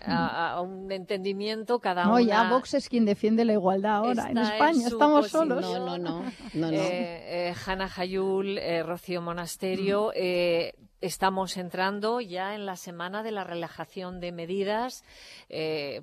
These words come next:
Speaker 1: bueno, pues, anti-covid, ¿no? Y, por cierto, hay que dar un dato, y es que Asturias hoy ha entrado ya en la nueva normalidad. Eh, Asturias tiene una incidencia de veinticinco,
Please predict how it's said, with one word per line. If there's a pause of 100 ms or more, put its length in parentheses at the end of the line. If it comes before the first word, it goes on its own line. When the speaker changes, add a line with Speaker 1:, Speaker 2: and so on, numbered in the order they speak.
Speaker 1:
bueno,
pues,
anti-covid,
¿no?
Y, (100)
por
cierto,
hay
que
dar
un
dato,
y
es
que
Asturias
hoy
ha
entrado
ya
en
la
nueva
normalidad. (580)
Eh,
Asturias
tiene
una
incidencia
de
veinticinco,